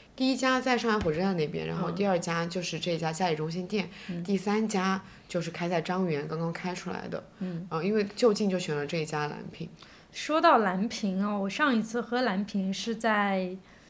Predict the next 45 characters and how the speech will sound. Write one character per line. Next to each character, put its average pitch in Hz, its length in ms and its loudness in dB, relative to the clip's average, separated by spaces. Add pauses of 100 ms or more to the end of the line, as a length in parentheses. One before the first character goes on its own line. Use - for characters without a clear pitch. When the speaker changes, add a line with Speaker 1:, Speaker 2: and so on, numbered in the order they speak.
(140)
Speaker 2:
一 285 180 0
七 311 340 4
年。 196 480 4 (640)
Speaker 1:
这 427 220 8
么 294 80 12
久 175 240 12
以 170 80 10
前 170 240 4
啊？ - 100 -6 (640)
Speaker 2:
对， 262 320 6
因 311 120 2
为 320 100 6 (100)
他 320 140 6
来 254 160 10
上 277 140 6
海 240 100 6
之 202 100 2
后 233 80 4
我 208 80 4
就 202 120 2
没 190 100 2
有 190 100 2
喝 180 240 -4
过， 175 300 -6 (100)
但 285 140 2
是 277 120 2
蓝 196 220 4
瓶 208 220 2
是 202 140 0
我 185 160 0
当 196 220 4
时 165 480 -2
交 208 200 0
换 233 240 0
的 175 100 0
时 170 140 -4
候 170 100 -2
经 208 220 -4
常 202 200 -2
喝 185 140 -6
的 175 80 -4
一 175 120 -2
个 - 80 -10
咖 - 340 -12
啡。 220 160 -14